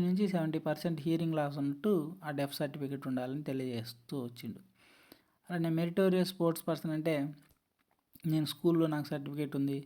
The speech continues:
మా గల్లీలో సర్టిఫికెట్ ఉంది, క్రికెట్ గెలిచినట్టు, వాలీబాల్ గెలిచినట్టు అంటే చెల్లదనమాట. మెరిటోరియస్ స్పోర్ట్స్ పర్సన్ అంటే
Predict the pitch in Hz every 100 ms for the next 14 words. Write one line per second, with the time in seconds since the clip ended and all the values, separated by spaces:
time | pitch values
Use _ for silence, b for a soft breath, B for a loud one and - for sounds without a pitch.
0 | b b b _ 147 131 143 156 151 143
1 | 143 151 143 139 143 135 135 143 - _
2 | 147 139 147 139 139 135 135 135 139 135
3 | 135 131 131 127 131 127 131 147 - 135
4 | 135 113 110 110 139 _ B B B _
5 | 160 160 170 170 165 165 170 151 - 156
6 | 156 151 147 156